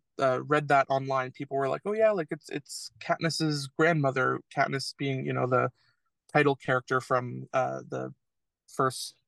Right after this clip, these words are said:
set of movies and books. Um, so I was like, "Oh, like, that's cool. Like, you know, it's kinda being tied in, and, you know, this kinda is gonna show why Snow doesn't like Katniss in the, you know, original, uh,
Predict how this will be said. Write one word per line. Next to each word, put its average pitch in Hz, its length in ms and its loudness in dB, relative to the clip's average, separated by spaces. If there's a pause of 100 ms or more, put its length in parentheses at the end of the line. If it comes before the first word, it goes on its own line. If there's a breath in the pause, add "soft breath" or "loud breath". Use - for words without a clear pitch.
(140)
set 135 240 2
of 131 80 2
movies 131 420 0
and 123 200 -4
books. - 440 0 (640 soft breath)
Um, 127 420 4 (720)
so - 180 2
I 151 40 8
was 147 100 4
like, 156 140 2
"Oh, 180 100 2
like, 175 160 0
that's 175 300 0
cool. 156 200 -4
Like, 147 160 -4
you 143 60 -6
know, 139 120 -6
it's 135 100 -10
kinda 147 240 -4
being 139 260 -2
tied 131 340 -2
in, 165 220 0
and, 135 280 -4 (520)
you 143 120 0
know, 139 160 4
this 135 220 0
kinda 143 340 0
is 135 180 -8
gonna 139 180 -4
show 135 280 0
why 127 500 0 (220)
Snow 139 600 -2
doesn't 135 340 0
like - 200 -4 (200)
Katniss 170 460 0
in 165 120 -6
the, 160 460 -4
you 156 100 2
know, 156 180 4
original, 151 580 2 (1040 soft breath)
uh, 135 320 6